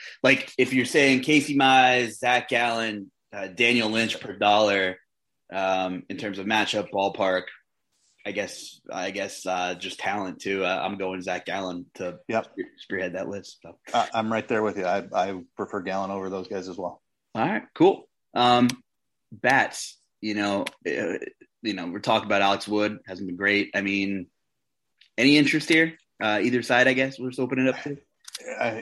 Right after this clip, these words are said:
Speaker 2: Arizona continues to be <laughs> super, super cheap. So if you wanna try to jam in two stud pitchers,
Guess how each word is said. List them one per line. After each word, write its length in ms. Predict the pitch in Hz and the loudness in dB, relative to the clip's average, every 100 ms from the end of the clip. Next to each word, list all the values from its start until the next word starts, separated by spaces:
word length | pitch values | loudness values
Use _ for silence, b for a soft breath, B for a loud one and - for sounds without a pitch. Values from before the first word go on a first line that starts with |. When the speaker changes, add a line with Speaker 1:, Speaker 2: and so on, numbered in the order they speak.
| - | 0
Speaker 2:
Arizona 460 | 135 147 143 147 143 | 4 4 4 2 2
continues 540 | 131 127 135 131 127 | -2 -2 0 0 0
to 80 | 127 | -2
be 380 | 139 131 123 B B | 2 4 4 B B
<laughs> 160 | B _ | B _
super, 420 | - 127 127 131 | -6 -4 -2 -2
super 420 | - 143 139 120 107 | -2 -2 0 -2 -2
cheap. 440 | - 127 104 - | 0 0 0 -4
So 280 | - 95 98 | -6 -4 -2
if 220 | 104 - | -4 -2
you 80 | 120 | 0
wanna 160 | 123 | 0
try 220 | 113 - 120 | -2 -2 -2
to 100 | 117 | -2
jam 300 | 120 151 131 | 0 2 2
in 160 | 117 | 0
two 180 | - 131 | -2 -2
stud 280 | - 117 - | 0 -4 0
pitchers, 600 | 135 131 131 123 104 | -2 2 2 2 -2